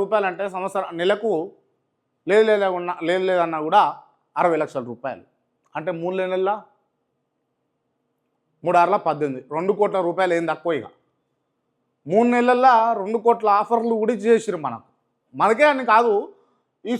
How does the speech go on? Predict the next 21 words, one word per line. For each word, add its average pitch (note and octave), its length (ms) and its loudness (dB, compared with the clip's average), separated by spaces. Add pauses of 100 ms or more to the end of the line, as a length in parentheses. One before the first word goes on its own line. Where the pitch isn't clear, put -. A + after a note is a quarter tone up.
సోషల్ B3+ 360 4
మీడియాలో B3 380 4
కొంత A#3 140 -4 (120)
ఇన్‌ఫ్లుయెన్స్ G#3+ 400 -4
చేయగలిగేటటువంటి G3 840 -4
శక్తి F3+ 240 -10
ఉన్నటువంటి F3 520 -6 (200)
ప్రతి F3+ 260 -4 (160)
ప్లాట్‌ఫామ్‌కు G3 680 0 (200)
కూడా, D#3+ 220 2 (960)
ప్రతి G3+ 260 0 (100)
హ్యాండిల్‌కు G3+ 380 0 (100)
కూడా A3+ 160 4 (300)
వీళ్ళు F#3+ 260 -6
మెయిల్ A3+ 280 -2
పంపిస్తూ F#3+ 420 -6 (640)
వాళ్ళను B3 580 2 (640)
మచ్చిక G3+ 340 -2 (140)
చేసుకొని G#3 400 -4 (180)
వాళ్ళతో F#3+ 280 0 (140)
ప్రమోట్ G#3 280 0